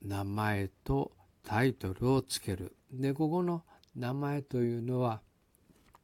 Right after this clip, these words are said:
往々にし-、往々にして自分のペンネームしか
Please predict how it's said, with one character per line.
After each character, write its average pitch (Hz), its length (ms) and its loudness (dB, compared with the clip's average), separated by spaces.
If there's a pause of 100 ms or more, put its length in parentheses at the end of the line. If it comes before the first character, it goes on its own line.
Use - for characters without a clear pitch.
(1000)
往 175 140 6
々 220 100 6
に 220 160 6
し-、 - 100 -6 (220)
往 190 320 6
々 196 100 6
に 196 140 2
し - 80 -6
て - 320 -2
自 156 200 4
分 202 240 4
の 202 140 2
ペ 214 280 0
ン 240 100 0
ネ 277 140 2
ー - 20 2
ム 240 100 4
し - 80 0
か 127 180 2